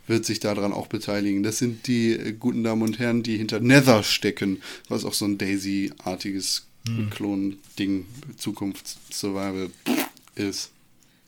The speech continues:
Speaker 2: Wie läuft's
Speaker 1: Äh,
Speaker 2: mit
Speaker 1: es wird
Speaker 2: Maya?
Speaker 1: ein Free-to-Play, ähm, Game sein, das, wo, ja, wo man wahrscheinlich mit W W E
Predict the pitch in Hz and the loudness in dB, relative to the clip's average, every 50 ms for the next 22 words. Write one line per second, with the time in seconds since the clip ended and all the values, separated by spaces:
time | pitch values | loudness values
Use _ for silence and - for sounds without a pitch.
0 | - - - 139 139 156 165 - 147 - 175 165 175 180 151 170 170 170 160 147 | -18 -10 -4 0 6 8 8 8 8 6 2 2 4 8 8 8 10 8 6 6
1 | - 170 175 160 - 160 143 - - 147 147 143 143 135 131 127 - - - _ | 6 4 4 4 4 0 2 6 6 8 10 10 10 8 6 2 -2 -10 -18 _
2 | - - 113 110 107 104 104 101 104 101 - - _ _ _ _ _ _ _ - | -4 0 2 2 2 2 2 0 -2 -4 -8 -14 _ _ _ _ _ _ _ -10
3 | - - 98 98 98 95 98 98 - - _ _ - - - 101 98 95 95 95 | -4 -2 -2 0 0 0 -2 -2 -4 -10 _ _ -12 -6 -4 -2 -2 0 0 0
4 | 95 98 95 - 95 92 - - - 113 104 - - 110 117 120 120 113 107 107 | -2 -2 -2 -4 -6 -8 -8 -8 -4 -4 -4 -4 -4 -6 -4 -2 -2 0 2 2
5 | 107 101 101 101 101 101 98 98 98 98 - 90 90 95 95 - - 139 131 127 | 2 2 2 0 2 2 2 0 0 -2 -2 -2 -2 -2 0 2 0 0 4 4
6 | 127 127 123 120 127 123 117 117 | 4 4 4 2 2 2 0 0